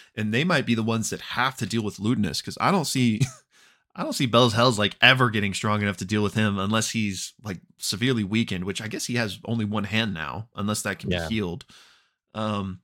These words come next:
Speaker 1: but it seems like, I'm not saying she's the big bad, but it seems like Odahan is definitely gonna be their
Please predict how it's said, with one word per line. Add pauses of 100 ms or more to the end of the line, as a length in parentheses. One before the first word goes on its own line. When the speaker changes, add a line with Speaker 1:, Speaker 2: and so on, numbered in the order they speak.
(140)
Speaker 1:
but
it
seems
like, (140)
I'm
not
saying
she's
the
big
bad,
but
it
seems
like
Odahan
is
definitely
gonna
be
their